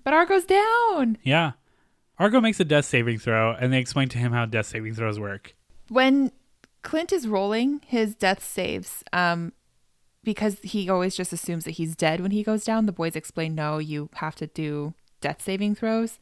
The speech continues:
Speaker 1: They tell him that if he rolls a twenty, he's stable. And he's not. He just succeeds twice.
Speaker 2: No.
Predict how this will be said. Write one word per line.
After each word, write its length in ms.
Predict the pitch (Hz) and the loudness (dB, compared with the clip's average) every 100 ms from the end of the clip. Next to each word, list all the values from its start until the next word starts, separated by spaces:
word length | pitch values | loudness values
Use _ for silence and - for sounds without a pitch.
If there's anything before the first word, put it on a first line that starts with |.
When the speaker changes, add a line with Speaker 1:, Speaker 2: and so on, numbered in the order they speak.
| _ | _
Speaker 1:
They 120 | - 202 | 0 0
tell 300 | 208 220 202 | 2 2 4
him 380 | 196 190 185 - _ | 4 2 -2 -10 _
that 140 | - 196 | 4 6
if 140 | 202 | 6
he 100 | 214 | 4
rolls 200 | 208 202 | 4 4
a 40 | 170 | -2
twenty, 460 | - 202 226 269 | -2 2 4 6
he's 180 | 240 190 | 4 2
stable. 680 | - - 175 147 - 92 190 _ _ - | -2 0 0 0 0 -2 -6 _ _ 0
And 120 | 208 | 6
he's 220 | 220 196 | 6 6
not. 400 | 190 208 330 302 | 4 6 8 8
He 100 | 208 | 6
just 200 | 208 220 | 2 0
succeeds 520 | 226 - - 254 214 | -2 -2 -2 -2 -2
twice. 560 | - - 277 165 - - | -8 -4 -2 -2 -6 -2
Speaker 2:
No. 380 | 143 139 107 | 2 2 0